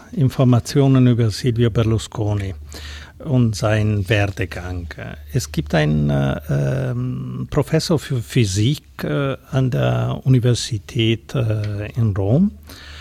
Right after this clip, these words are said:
Äh, der eine Liste von ganz einfache Fragen gestellt hat,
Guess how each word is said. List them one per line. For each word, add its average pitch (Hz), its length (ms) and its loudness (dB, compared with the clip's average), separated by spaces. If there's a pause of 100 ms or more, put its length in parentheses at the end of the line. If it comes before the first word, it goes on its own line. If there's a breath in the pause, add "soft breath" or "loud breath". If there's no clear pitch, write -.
(320 loud breath)
Äh, 147 500 2
der 135 680 -2
eine 131 680 2
Liste 147 580 2
von 143 1200 -2
ganz 180 360 4
einfache 147 560 2
Fragen 117 680 0
gestellt 104 680 -2
hat, 131 280 -4